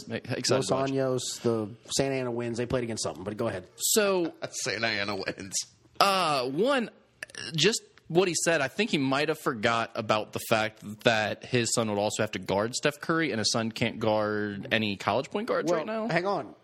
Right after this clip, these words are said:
Speaker 1: Play him one-on-one. That's all he said. Play him one-on-one.
Speaker 2: Yes. One-on-one. And
Speaker 1: Right.
Speaker 2: s-,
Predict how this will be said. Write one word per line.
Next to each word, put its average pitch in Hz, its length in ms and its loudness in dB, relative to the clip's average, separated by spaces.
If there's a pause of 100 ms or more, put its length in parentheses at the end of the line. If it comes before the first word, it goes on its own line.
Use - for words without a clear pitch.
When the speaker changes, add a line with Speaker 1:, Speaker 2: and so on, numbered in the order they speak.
(280)
Speaker 1:
Play 151 160 2
him 170 100 -2
one-on-one. 190 500 0
That's 147 140 -2
all 143 80 0
he 165 80 0
said. 208 300 -2
Play 156 180 0
him 156 80 -2
one-on-one. 175 300 -2
Speaker 2:
Yes. 165 340 -2 (440)
One-on-one. 127 680 2
And - 100 4
Speaker 1:
Right. - 180 -2 (220)
Speaker 2:
s-, - 140 -4